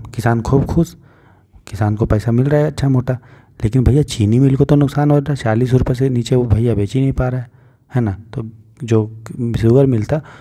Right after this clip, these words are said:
वो एकदम नाखुश थे दोस्तों, ठीक है। तो सरकार ये बोला है कि देखो, तो सरकार जो है कुछ स्टेप उठाए, ये बोला कि हम स-, सस्ते लोन देंगे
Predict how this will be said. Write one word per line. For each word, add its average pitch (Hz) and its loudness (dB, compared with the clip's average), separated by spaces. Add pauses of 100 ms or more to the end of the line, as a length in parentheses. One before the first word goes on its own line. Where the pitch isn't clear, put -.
(240)
वो 120 2
एकदम 123 0
नाखुश 107 -4
थे 92 -8
दोस्तों, 90 -10 (500)
ठीक 117 -4
है। 104 -6 (300)
तो 113 2
सरकार 117 0
ये 120 2
बोला 127 2
है 131 -4
कि 120 -6
देखो, 107 -4 (3000)
तो 123 2
सरकार 120 2
जो 117 2
है 151 4
कुछ 117 0
स्टेप 120 -2
उठाए, 120 -2
ये 120 0
बोला 117 2
कि 110 -4
हम 110 0
स-, 123 -4
सस्ते - -2
लोन 117 2
देंगे 120 0